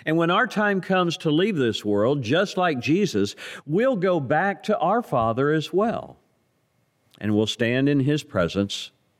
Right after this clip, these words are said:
with that sense of accountability for what we've done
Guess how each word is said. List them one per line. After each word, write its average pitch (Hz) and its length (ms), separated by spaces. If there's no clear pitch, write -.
with 104 200
that 120 220
sense - 600
of 98 320
accountability 101 1000
for 98 160
what 110 240
we've 107 240
done 104 420